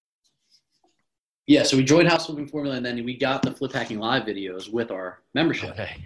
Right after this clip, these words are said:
Speaker 2: yeah.
Speaker 1: And, uh, Travis and I retreated into our respective basements and watched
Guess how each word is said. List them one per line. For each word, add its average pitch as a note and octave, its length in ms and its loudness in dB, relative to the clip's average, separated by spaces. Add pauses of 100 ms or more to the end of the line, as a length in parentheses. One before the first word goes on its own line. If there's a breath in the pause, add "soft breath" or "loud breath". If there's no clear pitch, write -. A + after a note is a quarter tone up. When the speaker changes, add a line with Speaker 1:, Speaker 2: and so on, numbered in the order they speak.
(120)
Speaker 2:
yeah. E2+ 200 -8 (1080 soft breath)
Speaker 1:
And, A2+ 340 -2
uh, F#2 280 -6 (360)
Travis C3 300 2
and B2 80 -2
I A#2+ 40 -2
retreated B2 520 0
into B2+ 260 0
our A#2+ 120 2
respective A#2 560 4
basements B2 480 6
and G#2+ 140 4
watched A#2 420 4